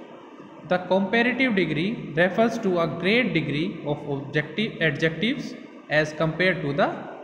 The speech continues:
positive degree। Again, rep-, I repeat again, the comparative degree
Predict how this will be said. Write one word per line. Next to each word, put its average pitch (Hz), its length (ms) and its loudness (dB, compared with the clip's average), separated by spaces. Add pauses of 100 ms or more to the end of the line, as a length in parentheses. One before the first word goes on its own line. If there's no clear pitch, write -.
(260)
positive 139 400 0
degree। 214 340 0 (2500)
Again, 156 400 0 (1120)
rep-, 165 200 -6
I 160 220 0
repeat 160 240 -2
again, 165 560 -2 (300)
the 151 260 0
comparative 202 600 2
degree 156 600 -2